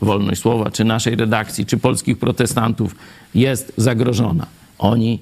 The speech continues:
milczą. Oni się sprzeniewierzyli mandatowi społecznemu informowania.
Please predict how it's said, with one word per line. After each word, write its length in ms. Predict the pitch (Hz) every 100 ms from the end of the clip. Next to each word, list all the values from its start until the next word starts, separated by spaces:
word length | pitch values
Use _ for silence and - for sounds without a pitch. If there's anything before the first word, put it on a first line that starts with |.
| -
milczą. 420 | - 180 330 - - - - - - - -
Oni 240 | 113 190
się 180 | 180 190
sprzeniewierzyli 1040 | - - - 254 302 240 185 160 220 233
mandatowi 680 | 214 208 220 233 - 233 135
społecznemu 680 | - 160 156 - 151 185 -
informowania. 920 | 220 220 226 233 233 240 285 170 -